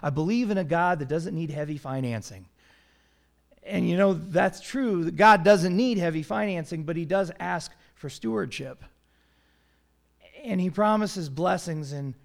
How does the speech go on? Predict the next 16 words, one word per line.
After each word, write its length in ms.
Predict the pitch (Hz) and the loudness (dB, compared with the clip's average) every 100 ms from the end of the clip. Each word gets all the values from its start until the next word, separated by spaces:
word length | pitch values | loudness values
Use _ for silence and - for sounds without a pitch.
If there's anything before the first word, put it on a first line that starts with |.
| - | -14
return. 680 | 131 127 - 180 143 110 95 - | -12 -10 -10 -8 -8 -12 -16 -12
So 320 | - 190 - - _ _ _ _ _ - | -4 -4 -4 -12 _ _ _ _ _ 0
maybe 180 | 196 262 | 2 4
we 160 | 247 | 2
can 220 | 240 208 165 - | 2 0 -2 -6
rest 340 | 180 254 - 190 | -4 -4 -4 -6
easy 320 | 220 208 240 | -6 -4 -2
knowing 360 | 190 214 220 | 0 0 0
that 120 | 190 127 - _ _ - | -2 -6 -16 _ _ -12
testing 460 | - - - 214 | -10 -8 -6 -4
God 300 | 196 190 202 | -2 -2 -2
faithfully, 640 | 165 185 208 - 208 220 214 - - | -2 -2 -2 -4 -4 -2 -4 -10 -10
the 160 | 147 165 | -2 0
Malachi 720 | 170 202 233 233 - 196 196 | 2 2 2 0 0 2 2
way, 300 | 175 202 208 | 4 4 4
is, 140 | 196 | 2